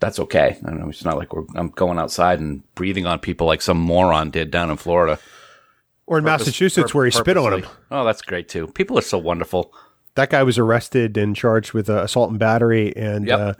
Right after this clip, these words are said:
Speaker 2: threatening assault with a biological agent.
Speaker 1: Guy in Florida was as well.
Speaker 2: Even though he lied about it. Um, he said he had covid when he did it. 'Cause, all 'cause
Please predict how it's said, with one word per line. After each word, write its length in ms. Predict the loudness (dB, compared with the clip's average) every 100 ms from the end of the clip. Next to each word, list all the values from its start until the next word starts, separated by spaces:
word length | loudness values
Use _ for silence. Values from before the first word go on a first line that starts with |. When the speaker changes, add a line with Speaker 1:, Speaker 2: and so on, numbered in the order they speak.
| -12 -20
Speaker 2:
threatening 400 | -6 0 2 2
assault 320 | 2 2 2 2
with 100 | 2
a 120 | 2
biological 720 | 2 4 4 4 2 0 2
agent. 320 | 2 0 -6 _ _
Speaker 1:
Guy 200 | 2 4
in 80 | 2
Florida 340 | 2 2 2
was 180 | 2 -2
as 100 | -4
well. 320 | -4 -4 -4 _
Speaker 2:
Even 180 | 2 4
though 120 | 4
he 60 | 4
lied 280 | 4 4 4
about 300 | 4 2 0
it. 120 | -4 -10 _
Um, 360 | -8 -4 -6 -8 _ _ -20 _ -6
he 120 | -2
said 220 | 0 2
he 80 | 2
had 220 | 2 0
covid 320 | 2 0 2 -2
when 140 | -2
he 80 | 0
did 160 | 0 0
it. 180 | -2
'Cause, 220 | 0 0 2
all 180 | 0
'cause 320 | 2 2 2